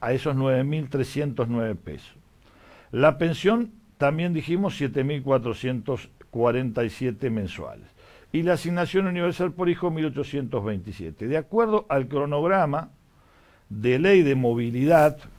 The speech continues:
eh, el próximo incremento será en marzo. ¿Mm? Supuestamente en marzo le tienen que dar el once coma ocho por ciento.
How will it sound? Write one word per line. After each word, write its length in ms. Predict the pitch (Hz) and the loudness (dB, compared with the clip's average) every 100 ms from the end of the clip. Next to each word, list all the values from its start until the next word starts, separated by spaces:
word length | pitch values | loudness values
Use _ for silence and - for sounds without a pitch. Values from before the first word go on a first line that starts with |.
| - - - - - - | -20 -20 -20 -20 -20 -10
eh, 220 | 120 123 - | -4 -4 -2
el 220 | 143 147 | 0 2
próximo 480 | 196 220 - 202 202 | 4 4 2 2 2
incremento 440 | 175 196 208 202 | 4 2 2 0
será 220 | - 175 | 2 4
en 120 | 180 170 | 4 4
marzo. 440 | 123 92 - 65 - _ _ _ | 2 0 -8 -16 -18 _ _ _
¿Mm? 120 | 110 165 - _ - _ _ - - | -8 -8 -12 _ -20 _ _ -20 -20
Supuestamente 1000 | - 175 - 269 262 214 214 262 220 190 | 0 0 4 2 4 6 6 4 4 4
en 120 | 180 | 4
marzo 340 | 202 247 - 175 | 4 2 0 -2
le 100 | 139 | 0
tienen 260 | 214 226 | 0 0
que 120 | 147 | 0
dar 260 | 165 220 - | 2 2 0
el 220 | 156 160 | -4 0
once 500 | 196 269 262 - 185 | 2 2 0 -2 -2
coma 300 | - 226 214 | 2 2 4
ocho 280 | 185 214 170 | 2 0 0
por 180 | 135 139 | 0 -4
ciento. 480 | 139 233 110 - | -4 -4 -4 -8